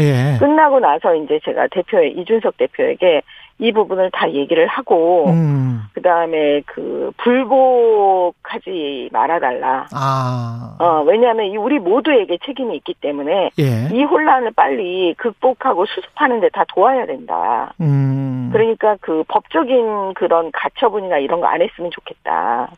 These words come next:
Speaker 1: 뭐라고 하던가요?
Speaker 2: 듣고만 있죠, 뭐.
Speaker 1: 아, <laughs> 듣고만 있었다.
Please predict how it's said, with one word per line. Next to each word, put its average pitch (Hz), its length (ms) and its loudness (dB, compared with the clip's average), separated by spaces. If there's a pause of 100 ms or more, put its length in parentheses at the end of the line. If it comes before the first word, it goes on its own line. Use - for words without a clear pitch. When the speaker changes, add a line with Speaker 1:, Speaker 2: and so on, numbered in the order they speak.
Speaker 1:
뭐라고 202 280 4
하던가요? 110 420 -2 (2750)
Speaker 2:
듣고만 285 480 2
있죠, 156 340 0
뭐. 143 360 -8 (760)
Speaker 1:
아, 139 60 -16
<laughs> - 560 -8
듣고만 147 400 0
있었다. 123 460 -6